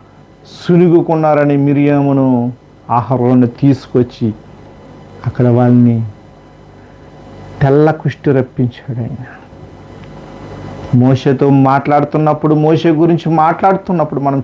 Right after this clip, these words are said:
చాలా జాగ్రత్తగా ప్రతిస్పందన ఇవ్వాలి. మరి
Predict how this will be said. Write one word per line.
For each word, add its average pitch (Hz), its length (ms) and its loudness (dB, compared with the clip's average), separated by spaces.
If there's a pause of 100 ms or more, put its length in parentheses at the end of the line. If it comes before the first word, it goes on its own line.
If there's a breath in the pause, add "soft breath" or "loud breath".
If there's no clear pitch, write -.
(140)
చాలా 156 240 2
జాగ్రత్తగా 151 760 0 (920 loud breath)
ప్రతిస్పందన 131 640 0
ఇవ్వాలి. 117 460 0 (440)
మరి 113 280 -4